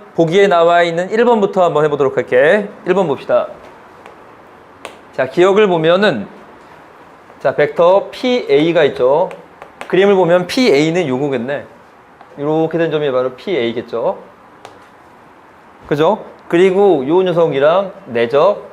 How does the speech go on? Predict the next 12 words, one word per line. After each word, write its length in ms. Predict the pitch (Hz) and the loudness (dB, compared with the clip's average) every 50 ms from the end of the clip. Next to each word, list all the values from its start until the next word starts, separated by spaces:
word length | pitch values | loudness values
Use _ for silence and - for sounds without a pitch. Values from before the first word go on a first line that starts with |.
| - - - - - - - | -20 -20 -20 -20 -20 -20 -20
씨에이를 640 | - - - - 247 247 233 165 139 143 151 156 156 | -20 -20 -12 -6 -4 -2 0 0 2 0 2 2 2
합시다. 320 | 139 113 - - - 104 - - - - - - - - - - - - - - - - - | 0 0 -2 -6 -10 -10 -10 -12 -20 -20 -20 -20 -18 -18 -20 -20 -20 -20 -20 -20 -20 -20 -20
씨에이는 600 | - - - 208 202 190 185 180 175 180 190 165 | -14 -8 -2 0 2 2 2 2 2 0 -2 -2
요거겠네요. 640 | 135 131 135 147 135 127 117 117 117 120 139 135 113 - - - - - - - - | -2 -2 -2 -2 -2 -2 -2 -2 -2 0 0 -2 -4 -8 -14 -20 -20 -20 -20 -18 -12
이렇게 280 | 143 139 147 147 147 151 | -8 -6 -6 -6 -6 -4
된 140 | 156 151 143 | -4 -4 -4
녀석이죠. 600 | 131 117 120 113 104 104 120 123 147 165 151 120 - - - - - _ - - - - - - - - - - - - - _ _ - - - | -4 -6 -6 -8 -8 -4 -4 -2 -2 -2 -4 -8 -16 -20 -20 -20 -20 _ -20 -20 -20 -20 -20 -20 -20 -20 -20 -20 -20 -20 -20 _ _ -20 -20 -6
자, 80 | - 143 | -2 0
여러분, 240 | 143 156 160 165 165 | 2 2 2 2 2
요 180 | 185 214 226 | 2 2 2
두 160 | 214 - 185 170 | 2 0 -4 0
개를 600 | 170 190 190 190 185 208 208 185 135 110 90 - | 2 2 4 4 4 2 2 2 0 -2 -4 -10